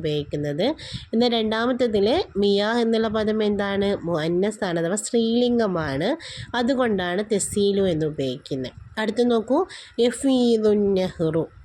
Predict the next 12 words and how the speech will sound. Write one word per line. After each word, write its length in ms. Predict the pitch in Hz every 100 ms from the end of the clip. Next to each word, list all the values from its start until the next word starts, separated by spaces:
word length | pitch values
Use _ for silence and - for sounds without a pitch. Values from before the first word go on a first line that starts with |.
| -
നെഹ്റ് 500 | 185 190 196 220 247
എന്നുള്ള 360 | 247 208 196 190
പദം 400 | 185 185 165 285 349 - - -
എന്താണ്? 440 | 214 208 196 196 208 -
പുല്ലിംഗമാണ്, 1000 | 190 185 180 180 180 180 156 151 156 185 135 156
മുദക്കറാണ്. 960 | 160 180 175 - 240 196 151 147 180 339 - - - -
അപ്പോൾ 180 | 285 269
അവിടെ 220 | 214 214
എന്തുപയോഗിച്ചു? 720 | 208 202 190 185 185 - 277 - -
ഇഫീലു 760 | 190 190 - 185 175 170 175 294 -
എന്നുപയോഗിച്ചു. 720 | 165 156 147 143 139 139 143 - -
ഫാള 520 | - 202 196 208 233